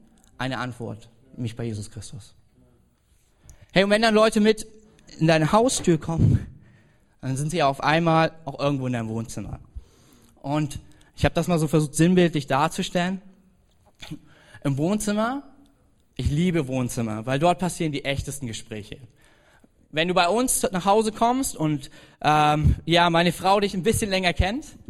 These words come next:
das Erste, was sie tut, sie geht kurz ins Schlafzimmer, zieht sich eine Jogginghose an und kommt wieder zurück und ich schüttel immer wieder mit dem Kopf und denk mir, ehrlich. Und sie sagt immer, „Hey, wir haben doch die Leute zu uns nach Hause eingeladen.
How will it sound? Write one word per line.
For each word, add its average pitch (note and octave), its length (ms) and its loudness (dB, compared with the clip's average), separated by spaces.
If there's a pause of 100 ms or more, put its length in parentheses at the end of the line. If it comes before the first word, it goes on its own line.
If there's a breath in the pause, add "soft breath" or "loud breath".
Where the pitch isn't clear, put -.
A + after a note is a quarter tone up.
(300 loud breath)
das D3 120 -4
Erste, G#3+ 300 2
was G3+ 100 2
sie F3+ 120 -2
tut, A#3 300 -4
sie - 120 -6
geht E3+ 160 2
kurz F#3+ 220 0
ins D3+ 100 -2
Schlafzimmer, A3+ 760 0
zieht G3+ 180 -8
sich E3+ 140 -6
eine E3+ 80 -2
Jogginghose G#3+ 640 0
an A3+ 220 -8
und E3 120 -10
kommt E3 200 -2
wieder D#3 180 -2
zurück F3+ 320 -4
und C#3+ 160 -6
ich D#3+ 80 -4
schüttel D3+ 220 0
immer C3 180 0
wieder A#2 140 -2
mit A2+ 100 -4
dem A2 60 -6
Kopf A2+ 220 -4
und A2+ 80 -4
denk A2+ 120 -4
mir, A2 180 -2 (440 loud breath)
ehrlich. B2+ 460 -6 (260 loud breath)
Und D3 100 -2
sie D#3+ 60 2
sagt G3 140 2
immer, G3+ 180 2 (220 loud breath)
„Hey, G3+ 140 0
wir G3+ 80 2
haben G3+ 80 0
doch G3 80 -2
die G3 80 -2
Leute F#3 240 2
zu F#3+ 100 -6
uns F3+ 80 -4
nach D3+ 120 -6
Hause G#3 240 0
eingeladen. G#2 580 -10